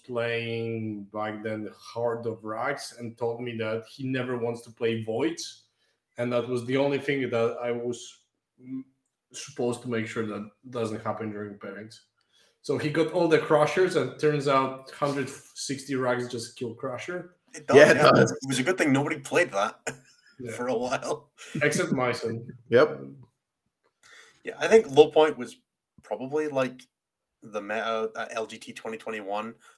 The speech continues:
Speaker 2: like, the, um,
Speaker 1: Yeah, the Admech shit.
Speaker 2: the Admech, like, the
Speaker 3: Oh,
Speaker 2: six
Speaker 3: yeah,
Speaker 2: Admech
Speaker 3: that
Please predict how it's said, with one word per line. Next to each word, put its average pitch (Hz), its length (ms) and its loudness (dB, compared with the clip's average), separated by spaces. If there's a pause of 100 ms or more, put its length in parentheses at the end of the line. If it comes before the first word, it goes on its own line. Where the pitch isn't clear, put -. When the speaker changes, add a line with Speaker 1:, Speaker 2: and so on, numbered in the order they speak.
Speaker 2:
like, 101 200 -10
the, 95 340 -8
um, 95 560 0
Speaker 1:
Yeah, 135 100 6
the 127 160 -2 (100)
Admech 117 340 -2
shit. - 460 -8
Speaker 2:
the 110 140 -6
Admech, 113 400 2
like, 110 180 4
the 107 80 8
Speaker 3:
Oh, - 0 -
Speaker 2:
six 107 240 4
Speaker 3:
yeah, 113 120 8
Speaker 2:
Admech 104 100 8
Speaker 3:
that 107 40 6